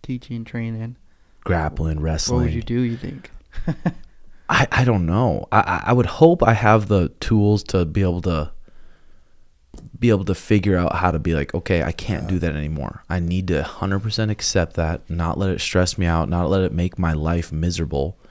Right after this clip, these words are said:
Speaker 2: not being just s-, like, defined by that and being
Speaker 1: Mm-hmm.
Speaker 2: attached to that." I'd have to figure out a way to be like,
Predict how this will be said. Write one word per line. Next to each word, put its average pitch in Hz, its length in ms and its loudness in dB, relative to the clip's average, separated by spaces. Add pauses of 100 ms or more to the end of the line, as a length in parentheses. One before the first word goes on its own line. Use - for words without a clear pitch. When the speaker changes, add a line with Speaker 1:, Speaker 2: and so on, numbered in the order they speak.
(320)
Speaker 2:
not 104 240 4
being 98 220 2
just 92 200 -2 (340)
s-, - 240 -6 (340)
like, - 280 0 (200)
defined 92 600 2
by 78 160 0
that 76 340 -2
and 80 280 -2
being 87 200 -2
Speaker 1:
Mm-hmm. 82 140 -2
Speaker 2:
attached 82 480 2
to 82 80 0
that." 71 340 -2 (500)
I'd 95 120 2
have 101 260 4
to 101 80 2
figure 98 320 0
out 90 120 4
a 85 60 2
way 87 240 2
to - 120 -12
be 82 80 -2
like, 80 140 0